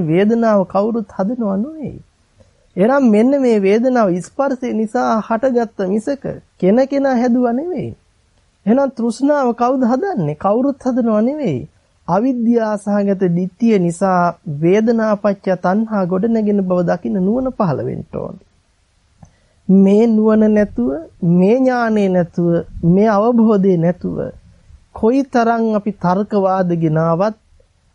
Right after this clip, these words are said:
අපිට පුළුවන් කමක් නෑ මේ ධර්මතාවය දකින්නට. එහෙනම් අපිට නුවණක් තියෙන්නට ඕනේ. එහෙමනම් අපි මෙතනදී අනිච්ච සංඥාව තුළ අපි දකින්නට අවශ්‍යයි. අනිච්ච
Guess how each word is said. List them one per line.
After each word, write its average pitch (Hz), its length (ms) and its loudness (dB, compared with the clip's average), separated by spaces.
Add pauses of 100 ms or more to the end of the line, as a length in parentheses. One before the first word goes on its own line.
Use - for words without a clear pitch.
(100)
අපිට 233 260 -2
පුළුවන් 220 400 0
කමක් 202 380 0
නෑ 196 340 2
මේ 202 180 2
ධර්මතාවය 190 640 0
දකින්නට. 208 560 -6 (1000)
එහෙනම් 254 140 2
අපිට 247 320 0
නුවණක් 254 540 2
තියෙන්නට 202 500 0
ඕනේ. 196 300 2
එහෙමනම් 175 500 0 (840)
අපි 202 220 -2
මෙතනදී 240 680 0
අනිච්ච 214 460 -2
සංඥාව 208 720 2
තුළ 220 200 -2
අපි 196 200 -4
දකින්නට 202 600 -2
අවශ්‍යයි. 196 720 -2 (960)
අනිච්ච 254 400 0